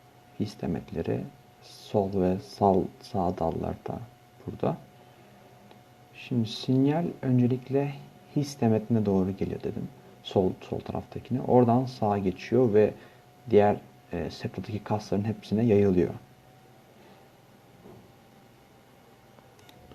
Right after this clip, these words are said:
Bu sinyalin oluşturduğu total vektör de şu an şekilde çizdiğim gibi küçük bir ters dalga oluşturacak ek-, ikinci derivasyona.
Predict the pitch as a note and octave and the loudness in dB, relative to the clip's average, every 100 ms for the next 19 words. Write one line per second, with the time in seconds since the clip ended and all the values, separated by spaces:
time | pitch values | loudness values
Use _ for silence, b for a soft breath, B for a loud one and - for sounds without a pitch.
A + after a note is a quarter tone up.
0 | - - - - D#3+ F#3 - E3 C#3 A#2+ | -20 -20 -20 -6 6 6 6 6 8 8
1 | A#2 G#2+ A2 A2+ - B2+ A#2+ - - - | 8 6 2 -4 -4 -2 -2 -2 -6 0
2 | C3 C#3 A2 A2 - C#3+ C#3 G#2+ A2 B2 | 4 6 6 2 2 0 0 0 0 0
3 | - - - - - - - - G2+ A2+ | -2 -14 -20 -20 -20 -20 -14 -6 -4 -4
4 | - F#2+ - F#2 F#2+ - F#2+ G#2 G#2 F2 | -6 -8 -6 -6 -6 -6 -4 -2 0 0
5 | A2+ C#3 - - - - - - - - | -2 -6 -8 -20 -20 -20 -20 -20 -20 -18
6 | - - - - A#2+ A#2+ - - - A#2 | -12 -10 -12 0 4 4 2 -10 -4 -4
7 | A#2+ - - - - - - - - - | -4 -8 -20 -20 -20 -20 -20 -20 -8 2
8 | G#2 G2+ G#2 F#2+ - C#2+ - F#2+ - - | 4 6 4 4 0 -8 -6 -8 -6 -8
9 | - - - - G2 F#2+ F2 F2 F2+ - | -8 -10 -8 -2 0 0 -2 -2 -8 -8
10 | F2 F2+ | -6 -6